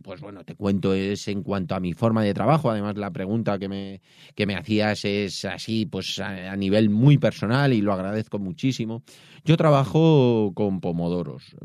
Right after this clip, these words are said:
Pomodoro es una técnica que muchos de vosotros seguro que la conocéis.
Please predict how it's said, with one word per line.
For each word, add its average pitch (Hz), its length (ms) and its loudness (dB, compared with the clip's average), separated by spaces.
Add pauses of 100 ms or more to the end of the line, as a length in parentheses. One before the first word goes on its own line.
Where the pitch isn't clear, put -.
Pomodoro 104 500 -2
es 110 220 -4
una 110 180 -4
técnica 139 600 4
que 95 600 -6
muchos 92 460 -14
de 92 80 -10
vosotros 85 400 -10
seguro 95 400 -2
que 90 80 -6
la 92 120 -4
conocéis. 135 520 -2